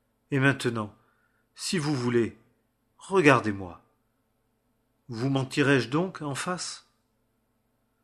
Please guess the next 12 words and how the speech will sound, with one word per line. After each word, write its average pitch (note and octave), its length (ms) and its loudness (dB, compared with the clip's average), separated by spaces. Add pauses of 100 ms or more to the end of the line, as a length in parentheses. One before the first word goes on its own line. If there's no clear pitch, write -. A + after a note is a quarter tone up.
(360)
Revenez, D#3+ 680 6
je A2+ 100 0
vous G#2 180 -4
prie, G#2 320 -6 (440)
qu'il A3 180 2
n'y F#3+ 120 4
ait E3 40 8
pas D3 160 6
d'injustice. A2+ 920 0 (520)
Oui, C#3+ 380 4 (240)
revenez D#3 560 6
encore. F#2 560 -8